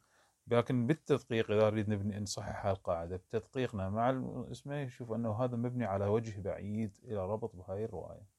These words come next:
واضح؟ كأنما المصنف أو الشيخ الطوسي ينظر علما إلى مجموع الأدلة في الباب. واضح؟ أو ذوق الشريعة ومشاكل، بحيث أنه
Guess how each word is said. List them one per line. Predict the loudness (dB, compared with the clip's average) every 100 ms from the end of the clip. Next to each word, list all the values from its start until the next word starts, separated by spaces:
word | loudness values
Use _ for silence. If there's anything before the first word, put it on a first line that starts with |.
| _ _ _ _ _ _ -4
واضح؟ | 0 0 -4 -20 -20 _ -4
كأنما | 0 4 6 6
المصنف | 4 2 0 2 0 2
أو | 0
الشيخ | 0 -4 -6 -8
الطوسي | -8 -8 -6 -6 -6 -2
ينظر | -2 2 4 4
علما | 2 -2
إلى | -2 -2 2 2
مجموع | 2 -2 -2 -2 0 0 0
الأدلة | 0 -2 -4 -6 -6 -8 _ _
في | -6
الباب. | -4 -4 -6 _ _ _ _
واضح؟ | -4 0 -2 -2 -6
أو | -4
ذوق | 2 2 2
الشريعة | -8 -4 0 2 0
ومشاكل، | 0 -4 -2 -2 -2 -2 -4
بحيث | -4 -6 -4
أنه | -4 -4 -4 -6